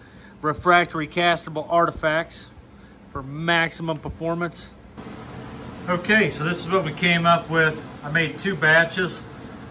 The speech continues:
but this is the ratio of what's in here right now. And, um, this makes our potassium silicate.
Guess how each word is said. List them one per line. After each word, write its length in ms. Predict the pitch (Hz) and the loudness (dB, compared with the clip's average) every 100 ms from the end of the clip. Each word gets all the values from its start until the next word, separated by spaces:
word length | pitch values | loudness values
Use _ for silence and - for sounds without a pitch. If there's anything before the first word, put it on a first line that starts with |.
| - | -4
but 160 | 175 | -2
this 180 | 240 226 | 0 -2
is 120 | 202 | -4
the 100 | 165 | -4
ratio 800 | 156 175 190 - 165 147 143 135 - - - - - - | 2 2 2 0 0 2 2 -2 -10 -16 -18 -18 -16 -8
of 180 | 143 156 | -6 0
what's 240 | 175 170 | 0 0
in 140 | 175 | -4
here 180 | 143 151 | 0 -2
right 380 | 131 143 143 113 | 0 -2 -2 -4
now. 380 | 139 147 123 113 - - - - - - - - | -2 0 -2 -6 -14 -16 -16 -16 -16 -16 -16 -8
And, 380 | 131 143 147 143 | -2 0 2 2
um, 360 | 147 143 139 139 | 2 2 2 0
this 220 | 156 - | -4 -2
makes 260 | 165 160 | 0 0
our 120 | 170 151 | -2 -4
potassium 640 | 151 165 156 160 170 160 | -4 2 2 2 0 -4
silicate. 600 | - 190 190 - 143 180 | -2 -2 -2 -2 -2 -4